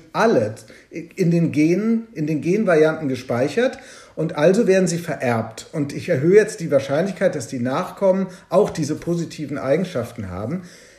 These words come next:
Und das ist klassische Genetik. Und jetzt kommt diese Epigenetik hinzu, die erweitert das Bild jetzt, weil, ähm, sie, die,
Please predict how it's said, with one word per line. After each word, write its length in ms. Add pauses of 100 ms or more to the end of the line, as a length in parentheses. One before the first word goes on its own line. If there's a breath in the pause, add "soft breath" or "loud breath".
(200 loud breath)
Und 200
das 180
ist 160
klassische 460
Genetik. 400
Und 80
jetzt 180
kommt 200
diese 160
Epigenetik 1000
hinzu, 540 (280 loud breath)
die 100
erweitert 540
das 220
Bild 300
jetzt, 260
weil, 280 (720 loud breath)
ähm, 460 (140)
sie, 280 (240)
die, 540